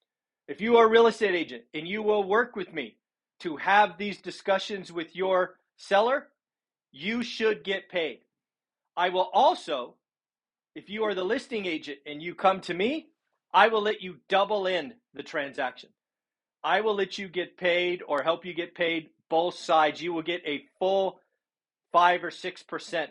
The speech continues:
whatever you negotiated with the seller. I am not here to eat your lunch.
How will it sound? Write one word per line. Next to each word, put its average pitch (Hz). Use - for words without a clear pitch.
whatever 147
you 151
negotiated 135
with 123
the 123
seller. 110
I 165
am 196
not 185
here 233
to 180
eat 185
your 160
lunch. 143